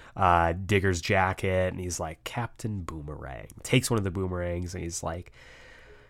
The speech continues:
"You couldn't hack it as a real criminal, so you had to be a gimmick." And he puts the boomerang in his pocket, and he's continuing to taunt him as Hammer Fang continues to beat on him.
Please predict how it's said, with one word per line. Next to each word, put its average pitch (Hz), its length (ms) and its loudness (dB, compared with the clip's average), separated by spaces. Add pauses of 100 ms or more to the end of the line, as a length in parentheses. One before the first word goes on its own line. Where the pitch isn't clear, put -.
(320)
"You 110 100 4
couldn't 156 260 6
hack 123 340 4
it 117 60 4
as 101 120 4
a 101 60 4
real 98 240 4
criminal, 92 500 -2
so - 160 -2
you 87 120 -2
had 90 280 -4
to 90 60 -4
be 80 200 -6
a 80 60 -6
gimmick." - 480 -14
And 87 100 -8
he 80 160 -10
puts - 540 4
the 104 140 2
boomerang 92 500 4
in 85 60 0
his - 280 -2 (140)
pocket, 123 560 6 (840)
and 87 140 -4
he's 87 360 0 (180)
continuing 117 500 4
to 95 100 -2
taunt 98 380 2
him 92 100 0
as 87 120 -2
Hammer 90 260 -2
Fang 90 240 -4
continues 80 340 -8
to - 80 -12
beat 80 300 -4
on 80 180 -6
him. 69 380 -8